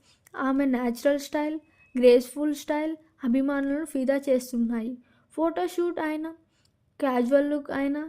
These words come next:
కాజల్ అందానికి ఎక్కడా తక్కువ లేదు.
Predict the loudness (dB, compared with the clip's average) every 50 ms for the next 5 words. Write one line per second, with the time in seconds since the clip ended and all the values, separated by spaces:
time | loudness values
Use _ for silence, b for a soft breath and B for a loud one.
0 | -12 _ -8 -6 -2 0 2 2 2 2 2 0 0 0 0 0 0 0 -2 -4
1 | -2 -2 -2 -2 -4 -4 -2 -2 -2 -2 -2 -2 -4 -4 -4 -4 -2 -2 -2 -2
2 | -2 -4 -10 -14 _ _ _ _ _ _ -2 2 2 4 4 2 0 -6